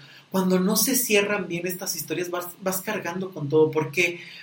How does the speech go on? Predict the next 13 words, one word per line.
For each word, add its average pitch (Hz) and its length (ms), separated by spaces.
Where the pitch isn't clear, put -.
Porque 185 320
¿cuántas 233 480
veces 190 320
no 185 80
has 190 120
salido 185 520
huyendo 185 640
de 156 80
una 156 160
relación, 143 680
evitando 165 720
una 165 180
relación, 143 760